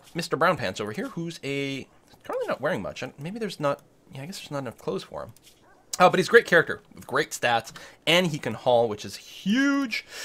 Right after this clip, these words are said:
Um, I think I can tweak. I'm gonna make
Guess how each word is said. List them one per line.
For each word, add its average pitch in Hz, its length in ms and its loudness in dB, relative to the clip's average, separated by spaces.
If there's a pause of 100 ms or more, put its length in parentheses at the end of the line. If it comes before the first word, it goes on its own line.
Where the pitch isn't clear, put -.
(280)
Um, 160 840 6 (340)
I - 40 -20
think 254 120 -12
I 311 40 -8
can 247 140 -6
tweak. - 260 -6
I'm - 80 -4
gonna 196 180 -6 (320)
make 139 320 -8